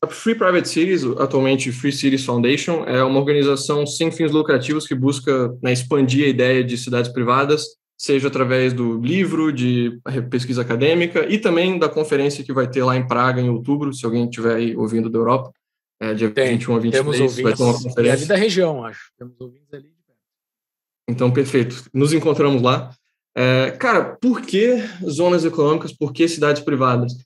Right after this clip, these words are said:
Speaker 1: Eu, pessoalmente, fui atraído por essa ideia, assim, a primeira coisa que me agarrou nisso foi o conceito de governança voluntária,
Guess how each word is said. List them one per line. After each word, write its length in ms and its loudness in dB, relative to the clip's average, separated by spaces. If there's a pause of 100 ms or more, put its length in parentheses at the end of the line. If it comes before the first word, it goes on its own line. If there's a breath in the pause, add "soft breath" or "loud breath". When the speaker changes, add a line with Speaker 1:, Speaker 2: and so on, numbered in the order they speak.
(280)
Speaker 1:
Eu, 160 4
pessoalmente, 680 2
fui 220 0
atraído 540 0
por 120 2
essa 240 0
ideia, 440 2
assim, 420 -4 (500)
a 60 -10
primeira 340 2
coisa 300 0
que 140 -4
me 360 2
agarrou 480 2
nisso 360 -2 (520)
foi 200 0
o 40 -4
conceito 540 0
de 100 -4
governança 540 0
voluntária, 640 -2